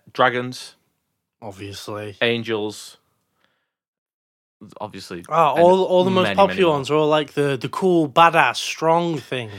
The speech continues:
Speaker 1: Obviously, they're gonna
Speaker 2: No
Speaker 1: talk
Speaker 2: one's,
Speaker 1: about
Speaker 2: no one's a
Speaker 1: them.
Speaker 2: little woodland sprite, are they?
Speaker 1: Probably,
Speaker 2: What's wrong with the
Speaker 1: yeah.
Speaker 2: woodland sprite?
Speaker 1: They're like fae, I think. That's like fae.
Speaker 2: Is it?
Speaker 1: Yeah, I think
Speaker 2: Oh,
Speaker 1: so.
Speaker 2: fair enough, right. Rep the woodland
Speaker 1: <laughs>
Speaker 2: sprite.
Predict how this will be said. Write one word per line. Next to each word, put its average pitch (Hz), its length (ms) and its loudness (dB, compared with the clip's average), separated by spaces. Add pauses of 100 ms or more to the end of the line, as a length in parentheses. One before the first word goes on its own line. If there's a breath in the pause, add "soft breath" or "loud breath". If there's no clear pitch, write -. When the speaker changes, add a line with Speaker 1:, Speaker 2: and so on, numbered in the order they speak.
(160)
Speaker 1:
Obviously, 202 340 0
they're 127 180 0
gonna 123 180 -2
Speaker 2:
No 185 120 8
Speaker 1:
talk 190 80 8
Speaker 2:
one's, 170 180 0
Speaker 1:
about 101 280 0
Speaker 2:
no 190 80 8
one's 202 160 6
a - 20 4
Speaker 1:
them. 208 60 4
Speaker 2:
little 208 300 2
woodland 190 440 0
sprite, - 680 0
are 151 60 -4
they? 135 340 2
Speaker 1:
Probably, - 340 6
Speaker 2:
What's 247 180 8
wrong 247 220 8
with 240 140 6
the 233 80 8
Speaker 1:
yeah. 220 80 2
Speaker 2:
woodland 247 400 2
sprite? 294 420 8
Speaker 1:
They're 233 220 8
like 170 160 6
fae, 147 520 2
I 110 40 -2
think. 98 300 -6
That's 147 220 -2
like 139 140 -2
fae. 92 480 -2 (140)
Speaker 2:
Is 254 160 0
it? 107 340 0
Speaker 1:
Yeah, 294 160 -2
I 131 40 0
think 175 240 -10
Speaker 2:
Oh, 127 280 2
Speaker 1:
so. - 60 -16 (160)
Speaker 2:
fair 190 180 0
enough, 120 260 -6
right. 113 200 -4
Rep 143 320 -2
the 170 80 -2
woodland 175 400 4
Speaker 1:
<laughs> - 0 -
Speaker 2:
sprite. 113 680 2